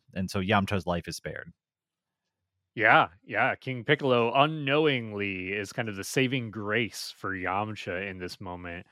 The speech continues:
Speaker 2: as Tambourine promises to come back and finish the job, but leaves, heading to where Goku and Yajirobe are.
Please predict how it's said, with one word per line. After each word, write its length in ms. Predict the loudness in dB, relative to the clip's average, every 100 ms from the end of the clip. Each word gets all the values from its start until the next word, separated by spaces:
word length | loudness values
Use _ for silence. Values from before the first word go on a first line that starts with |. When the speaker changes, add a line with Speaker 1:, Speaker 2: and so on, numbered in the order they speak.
| _ _ -6
Speaker 2:
as 400 | 0 0 0 -6
Tambourine 540 | -4 -2 0 0 -2 0
promises 460 | 2 2 -2 -6 -6
to 60 |
come 200 | -6 -4
back 240 | 0 0 -2
and 160 | -10
finish 380 | -4 -4 -4 -6
the 100 | -12
job, 480 | -6 -2 -2 -4 -8 _ _ _ -4
but 240 | -2 -2
leaves, 840 | -4 -4 0 0 0 -4 -6 -12 -14 _ _ _ _
heading 520 | -6 2 4 4 0
to 200 | -6 -4
where 640 | -4 -2 0 2 0 -4 -10 _ -20 -20 _ 0
Goku 720 | 0 0 -2 0 0 -2 -4
and 160 | -6 -2
Yajirobe 1040 | 2 2 2 -2 -2 -4 -4 -8 -8 -8
are. 500 | -10 -10 -12 -16